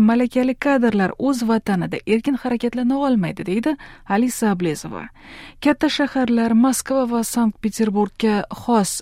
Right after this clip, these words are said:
bu jihat, chunki ish qidirib aksariyat odamlar aynan shu shaharlarga boradi. Bu esa juda noto'g'ri tartib nazarimda", deydi Alisa Ablezova.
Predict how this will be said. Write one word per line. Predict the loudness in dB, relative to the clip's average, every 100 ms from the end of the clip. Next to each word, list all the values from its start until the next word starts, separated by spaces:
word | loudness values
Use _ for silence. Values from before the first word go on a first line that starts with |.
| -6
bu | -6
jihat, | -6 -10 -10 -6
chunki | -2 0 0 -6 -10 -20 -20 -10
ish | -8 -4
qidirib | -2 0 0 -2
aksariyat | -4 -2 -2 0 0
odamlar | 0 -2 -4 -6 -10 -20 -18 -8
aynan | -4 -4 -4
shu | -6 -6
shaharlarga | -6 -4 0 0 2 2
boradi. | 0 -4 -10 -14 -20 -20 -20 -12
Bu | -2 2
esa | 2 0 -6
juda | -4 -2 2
noto'g'ri | 2 2 0 0 2 2
tartib | 2 -2 -2 -4
nazarimda", | -2 -2 -2 -2 -4 -4
deydi | -6 0
Alisa | 0 0 -2 -4
Ablezova. | -2 0 0 -4 -10